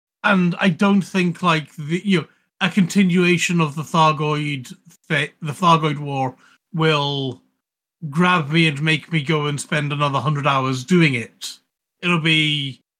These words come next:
you know, we've done this, and I'll be like, "Okay, that's nice."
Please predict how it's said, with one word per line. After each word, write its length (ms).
you 60
know, 120
we've 520
done 260
this, 420
and 200
I'll 80
be 100
like, 180
"Okay, 180
that's 260
nice." 480